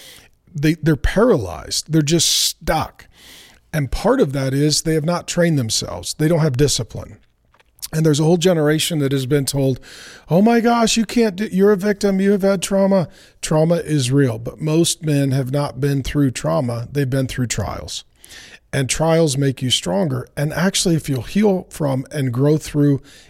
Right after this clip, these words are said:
even your trauma, you'll use that to train yourself for godliness and get stronger. I was reading a, a good book by, uh, Senator Josh Hawley. He just published it called, uh, Manhood. And, uh, it's on masculinity biblically and culturally and historically.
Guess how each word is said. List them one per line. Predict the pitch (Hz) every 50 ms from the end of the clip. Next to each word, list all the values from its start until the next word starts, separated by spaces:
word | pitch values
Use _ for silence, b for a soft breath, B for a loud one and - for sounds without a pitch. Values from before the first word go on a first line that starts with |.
| B B -
even | 165 180 185 180 185 180 160
your | 147 139 120
trauma, | - - - 214 247 247 180 131 120 120 131 - b b b b b b b b 147
you'll | 143 151 151 147 139
use | 127 135 170 220 240 202 139 117
that | - - 170 135 -
to | - 143
train | - - - 175 165 170
yourself | 175 165 156 - - 156 147 143 131 -
for | - 143
godliness | 127 143 143 156 175 160 151 135 127 123 127 117 -
and | 135 120
get | 117 117 -
stronger. | - - - 131 131 123 117 104 95 - - -
I | 143
was | 151 135 151
reading | 165 156 151 139
a, | 127 120 110 - B B B B B B B B B 87
a | - 135
good | 131 165 156 131
book | 147 151 147 143 -
by, | - 139 127 123 120
uh, | 120 117 117
Senator | - - 165 165 160 147 139 143 131
Josh | 123 139 143 135 127 - -
Hawley. | - 143 147 139 131 123
He | 131 139
just | 123 139 131 - -
published | - 151 143 135 135 - - -
it | 135 123 - -
called, | - - 143 135 131 120 117
uh, | 120 117 - - 147
Manhood. | 147 143 151 165 175 180 165 123 107 107 104 92 - - B B B B B B B B B B B -
And, | 143 139 139 135 127 113 131
uh, | 127 117 113 110 -
it's | - 147 131 - -
on | 156 151 143 135
masculinity | 139 139 143 - - - 156 143 139 143 147 151 143 131 131 127 127
biblically | 120 117 165 202 202 165 147 120 - 131 123 120
and | 120 120 -
culturally | - 170 175 156 - - 147 127 123 117
and | 117 113
historically. | 123 120 - - - 160 160 160 147 - - 120 110 110 98